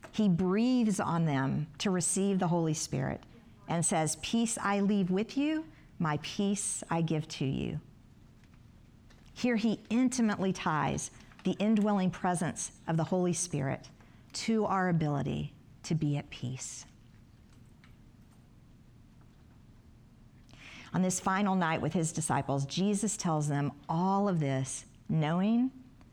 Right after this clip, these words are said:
they really don't understand any of it. But what he's banking on is the disciples getting to the other side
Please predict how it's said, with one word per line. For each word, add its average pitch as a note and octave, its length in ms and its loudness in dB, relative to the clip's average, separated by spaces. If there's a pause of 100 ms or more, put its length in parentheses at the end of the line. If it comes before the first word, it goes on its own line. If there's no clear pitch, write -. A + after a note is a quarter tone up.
(160)
they G3 200 -2
really G3 340 2
don't F3 200 2
understand D3+ 640 0
any C3+ 280 -4
of G2+ 120 -8
it. - 140 -14 (1400)
But F#3 140 -2
what G3 100 2
he's F3 200 0
banking A3 480 0
on A#2+ 340 -2 (460)
is E3 200 2
the E3 80 4
disciples F#3+ 680 0 (180)
getting F#3 260 2
to F3+ 120 -4
the E3+ 180 -2
other F3+ 220 -2
side C#3+ 500 -4